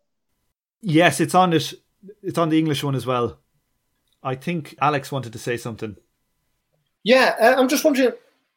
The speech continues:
Speaker 2: why is the right of disposal so important, uh, to them? So, I mean, I, I could imagine, you know, I'm working, I'm getting paid for my hours,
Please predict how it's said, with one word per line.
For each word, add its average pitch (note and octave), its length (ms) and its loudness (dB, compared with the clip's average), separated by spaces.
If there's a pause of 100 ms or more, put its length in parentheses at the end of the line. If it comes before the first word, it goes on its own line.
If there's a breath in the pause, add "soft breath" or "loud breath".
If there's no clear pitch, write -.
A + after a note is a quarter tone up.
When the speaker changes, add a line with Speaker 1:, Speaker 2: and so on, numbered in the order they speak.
(220)
Speaker 2:
why B3 240 0
is C#4+ 180 -2
the A#3+ 80 -2
right A3+ 260 0
of F3 120 -12
disposal F3+ 800 -2 (120)
so C3 200 -4
important, B2 680 -4 (180)
uh, B2 400 -14
to - 120 -10
them? F#2+ 180 -16 (460)
So, D3+ 200 6
I D3+ 40 8
mean, E3 100 8
I, E3 280 8
I - 40 4
could F#3+ 140 2
imagine, F#3 500 0
you D#3 80 0
know, D3 200 6
I'm C#3+ 140 0
working, E3+ 480 4
I'm C3 80 -6
getting B2 240 -8
paid C#3+ 320 0
for - 80 -14
my B2+ 160 2
hours, C3+ 460 -2